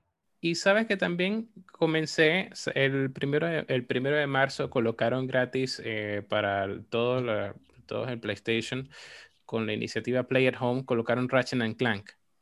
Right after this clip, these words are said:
Comencé a jugarlo porque no lo había jugado y, o sea, lo había probado en, en, anteriormente, pero no lo había jugado desde el principio. Y mira, me pareció interesante, pero no me atrapa.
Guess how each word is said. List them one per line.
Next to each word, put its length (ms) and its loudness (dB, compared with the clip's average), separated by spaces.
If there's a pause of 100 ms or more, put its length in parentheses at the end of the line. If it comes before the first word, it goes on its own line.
(680)
Comencé 440 4
a 40 4
jugarlo 320 4
porque 200 0
no 100 2
lo 80 4
había 120 4
jugado 600 2 (140)
y, 720 0 (180)
o 20 -14
sea, 180 0
lo 200 -4
había 180 0
probado 420 4
en, 200 -2
en, 260 -6 (220)
anteriormente, 800 -2
pero 260 0
no 140 0
lo 60 0
había 180 2
jugado 480 2
desde 140 -2
el 80 -2
principio. 680 -2 (520)
Y 120 -2
mira, 360 2 (140)
me 160 2
pareció 880 4
interesante, 920 4 (180)
pero 440 6
no 220 2
me 100 2
atrapa. 520 0